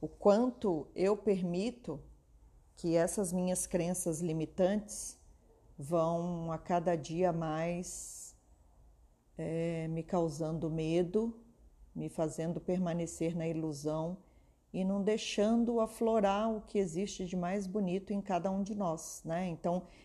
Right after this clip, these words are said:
se eu percebo os defeitos dos outros, eu tenho que entender que esses defeitos também estão dentro de mim. Da mesma forma que as qualidades que eu percebo nos outros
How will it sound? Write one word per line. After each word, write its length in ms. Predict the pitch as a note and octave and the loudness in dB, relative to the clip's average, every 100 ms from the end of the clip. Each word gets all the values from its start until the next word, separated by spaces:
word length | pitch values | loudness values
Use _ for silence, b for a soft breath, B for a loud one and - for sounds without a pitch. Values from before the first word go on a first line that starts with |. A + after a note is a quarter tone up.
| B | B
se 140 | - | 4
eu 60 | G#3 | 6
percebo 500 | A3+ A3 - G3+ F#3+ | 6 4 4 4 4
os 80 | D#3+ | 2
defeitos 580 | F#3 F3 E3 E3 D#3+ C3+ | 0 0 -2 0 -4 -6
dos 260 | D#3+ D3 | -6 -2
outros, 720 | F3 G3+ G#3 - D3+ - - - _ _ - - - _ | 2 2 0 -6 -8 -10 -16 -18 _ _ -20 -20 -20 _
eu 680 | - F3 F3 F3+ E3+ E3+ E3+ | -2 2 2 2 2 0 0
tenho 220 | F#3 F3+ | -2 -2
que 140 | F3 F3+ | -2 -4
entender 500 | F3 E3+ E3+ E3 E3 | -2 -2 0 0 -2
que 180 | - | 0
esses 340 | F3+ F3+ E3+ D#3 | 0 0 -4 -2
defeitos 480 | E3 E3+ D#3+ D#3+ - | -4 0 -2 -2 -6
também 460 | E3+ D#3+ E3 E3 | -4 -2 -2 -2
estão 300 | G3 - G3+ | -4 -2 0
dentro 360 | F#3 F3+ F#3 G3 | 0 -2 -2 -4
de 140 | F#3 | -2
mim. 220 | G#3+ F3 D#3+ b b b _ | -2 -2 -6 b b b _
Da 140 | F3 | 0
mesma 420 | E3+ F3+ F3+ F#3+ G3+ | 4 4 4 2 0
forma 480 | - E3+ E3+ F#3+ | 4 6 6 4
que 200 | G3+ - | -2 0
as 160 | D#3+ D#3 | 0 0
qualidades 720 | - E3 E3 D3 E3 F#3+ F#3 | 0 0 0 2 2 2 -2
que 120 | - F3+ | -2 -2
eu 60 | |
percebo 540 | E3 E3 E3+ E3+ D3 D#3+ | 0 -2 -2 -2 -2 -2
nos 260 | D#3+ D3 | -4 -2
outros 680 | E3 F3 F#3+ - D3+ - - | 2 2 0 -4 -10 -12 -16